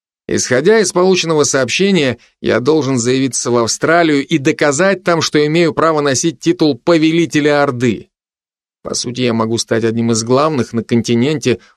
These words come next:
полностью захваченном монстрами. Вот только понятия не имею, что для этого придётся сделать. Что означают слова «докажи свою силу и возьми власть»?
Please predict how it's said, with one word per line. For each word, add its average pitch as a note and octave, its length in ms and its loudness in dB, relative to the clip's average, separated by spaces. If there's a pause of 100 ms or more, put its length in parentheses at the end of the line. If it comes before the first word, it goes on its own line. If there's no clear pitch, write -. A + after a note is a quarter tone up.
полностью C#3 480 0
захваченном C3 640 0
монстрами. B2+ 720 -2 (380)
Вот - 160 -8
только G2+ 240 -2
понятия A#2+ 480 0
не A#2 160 2
имею, B2+ 340 0
что - 320 -4
для A2 220 0
этого A2 260 0
придётся A2 520 -2
сделать. G#2 520 -8 (140)
Что A3 340 2
означают C3 540 0
слова C3+ 460 2 (300)
«докажи C3+ 560 0
свою C#3+ 360 0
силу F#3 400 2
и C#3 80 2
возьми B2+ 420 0
власть»? B2 680 -2